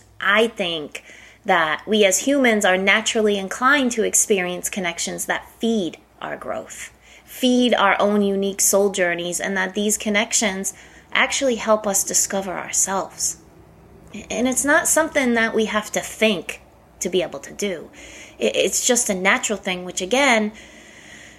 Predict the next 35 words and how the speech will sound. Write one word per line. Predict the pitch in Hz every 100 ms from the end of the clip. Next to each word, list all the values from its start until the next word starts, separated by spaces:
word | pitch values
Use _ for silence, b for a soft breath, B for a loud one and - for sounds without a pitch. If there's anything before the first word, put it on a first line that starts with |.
| B -
our | 208
purpose | - 330 294 240
here | 294 320 -
is | 330 247
growth, | 240 311 - - - - _ - - _ _ _ _ -
growth | - 160 208
of | -
consciousness. | 254 277 262 - 165 - - - _ - _ - - - - _ _ - - -
So | - 208 190 185 B B
we | 233
just | 220 254
gotta | 277 247
stop | - 226 214
worrying | 190 247 247 208
all | 185
the | 175
fucking | - 165 180
time | 165 160 156 190 214 B B
and | 220 202
allow | 208 196 233
that | 208 147 -
growth, | 151 - - - - _ _ -
be | 190 196
it | 196
through | 220
connections | 208 196 170 - 196 190
with | 190 -
others | 170 170 175 180 185 190 185
or, | - - - 226
or, | 247
you | 262
know, | 269
something | 277 277 294
completely | 277 277 302 285 285
different. | 320 330 185